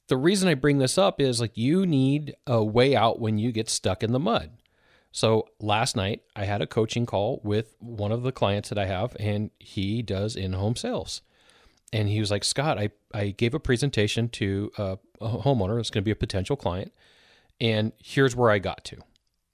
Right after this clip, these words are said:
I rolled the price. I said, "Okay, so what came next after you got the objection?" And he said, "Um, nothing." And I said, "Okay,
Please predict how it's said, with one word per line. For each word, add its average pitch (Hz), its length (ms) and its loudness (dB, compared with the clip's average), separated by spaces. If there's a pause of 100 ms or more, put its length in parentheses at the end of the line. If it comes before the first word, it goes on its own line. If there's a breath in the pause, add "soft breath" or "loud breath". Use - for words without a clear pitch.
(160)
I 104 240 0
rolled 98 260 -4
the 107 60 -4
price. - 420 -4 (540)
I 104 60 -10
said, 120 160 -2
"Okay, 110 260 0
so - 180 -2
what 98 360 -2
came 135 200 2
next 117 240 0
after 104 240 -2
you 98 100 -2
got 92 200 -6
the 92 80 -8
objection?" - 480 -8 (680 soft breath)
And 131 100 2
he 127 60 4
said, 117 400 4 (1800)
"Um, 104 580 -2 (200)
nothing." 110 560 2 (100)
And 117 100 -2
I 123 60 2
said, 117 240 2 (160)
"Okay, 117 300 0